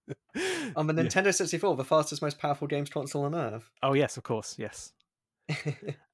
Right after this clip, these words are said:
Speaker 1: Um, I mean, speaking of the N sixty-four a moment, and maybe I'm, I'm oversharing a little bit, I think part of what supercharged my Bond fandom was something revolving around the N sixty-four, because I remember you,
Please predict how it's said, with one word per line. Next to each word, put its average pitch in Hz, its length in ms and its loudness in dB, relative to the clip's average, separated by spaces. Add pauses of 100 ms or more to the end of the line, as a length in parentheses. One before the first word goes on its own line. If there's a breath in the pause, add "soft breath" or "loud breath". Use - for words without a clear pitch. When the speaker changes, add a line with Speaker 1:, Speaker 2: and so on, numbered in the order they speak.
(420)
Speaker 1:
Um, 135 460 2 (360)
I 196 40 -6
mean, 226 100 0
speaking 226 340 0
of 285 80 2
the 247 100 4
N 226 100 6
sixty-four 180 520 4
a 151 40 6
moment, 160 680 4 (220)
and 139 140 -2
maybe 170 400 2
I'm, 131 380 0
I'm 123 160 -2
oversharing 147 800 4
a - 20 0
little 107 260 -4
bit, 110 280 -2 (380)
I 139 120 0
think 208 260 2 (100)
part 175 320 2
of - 160 -6
what 143 180 4
supercharged 143 840 0
my 127 120 0
Bond 127 320 0
fandom 113 720 -4 (920 soft breath)
was 127 560 6
something 127 520 0
revolving 120 400 2
around 117 120 4
the 123 80 2
N 127 120 2
sixty-four, 127 760 4
because - 500 2
I 143 120 0
remember 156 600 4
you, 123 840 0